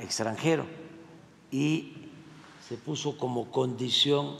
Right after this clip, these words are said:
en las licitaciones que fuesen empresas mexicanas las que, eh, manejen los dos puertos, el ferrocarril, desde luego,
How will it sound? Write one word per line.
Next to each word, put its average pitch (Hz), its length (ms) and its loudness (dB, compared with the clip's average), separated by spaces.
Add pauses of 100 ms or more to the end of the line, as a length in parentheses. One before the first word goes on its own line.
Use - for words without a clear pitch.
en 120 100 -6
las 104 220 -6
licitaciones 123 1040 0 (460)
que 98 100 -8
fuesen 117 400 0
empresas 107 680 -2 (200)
mexicanas 117 760 -4 (1300)
las 110 220 0
que, 123 440 0 (500)
eh, 95 520 -6 (520)
manejen 123 520 -2
los 95 160 -6
dos 135 180 2
puertos, - 680 -2 (680)
el - 100 -10
ferrocarril, 113 1000 0
desde 104 340 -4
luego, 131 420 2